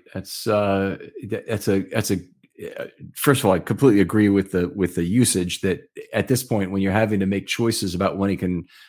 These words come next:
snap, you have to try to make the choice of McPhee, as I call it. McPhee was the Ravens' best run defending outside linebacker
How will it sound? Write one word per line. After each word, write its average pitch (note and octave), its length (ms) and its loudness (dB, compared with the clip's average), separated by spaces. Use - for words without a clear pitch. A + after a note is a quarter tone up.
snap, B2+ 360 2
you A2 60 4
have C3+ 120 2
to C3 100 -2
try C#3 220 4
to A#2 60 2
make A2+ 160 2
the - 80 -4
choice C3 580 0
of G2+ 120 0
McPhee, G2 680 0
as D2+ 160 -8
I D#2+ 100 -4
call E2+ 280 -4
it. D#2+ 80 -8
McPhee D#3 280 4
was C3+ 140 8
the C3 80 2
Ravens' A2+ 340 0
best A#2 240 2
run G#2 160 0
defending G#2 320 -2
outside G2 320 -2
linebacker F#2+ 600 0